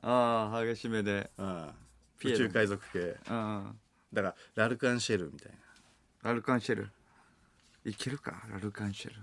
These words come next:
Speaker 2: ハイド、ハイドみたいなね。
Speaker 1: <laughs> 体型も結構太ってきちゃったからな、やっぱ。
Speaker 2: えー、
Speaker 1: うん。
Speaker 2: いや、いいんじゃない？でも。
Speaker 1: ハイド。
Speaker 2: シュッとした感じの、あの、
Speaker 1: 丸、うん。
Speaker 2: うん。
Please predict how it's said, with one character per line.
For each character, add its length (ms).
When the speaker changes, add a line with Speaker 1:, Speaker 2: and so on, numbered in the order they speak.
Speaker 2:
ハ 140
イ 40
ド、 140
ハ 160
イ 80
ド 100
み 120
た 100
い 60
な 100
ね。 80
Speaker 1:
<laughs> 840
体 340
型 140
も 140
結 260
構 120
太 200
っ 40
て 160
き 100
ち 60
ゃ 20
っ 40
た 120
か 180
ら 60
な、 120
や 80
っ 20
ぱ。 180
Speaker 2:
え 1080
ー、 20
Speaker 1:
う 60
ん。 40
Speaker 2:
い 40
や、 380
い 60
い 60
ん 80
じ 100
ゃ 40
な 120
い？ 40
で 100
も。 240
Speaker 1:
ハ 140
イ 100
ド。 280
Speaker 2:
シ 200
ュ 40
ッ 20
と 100
し 120
た 160
感 200
じ 120
の、 220
あ 120
の、 60
Speaker 1:
丸、 160
う 60
ん。 40
Speaker 2:
う 40
ん。 160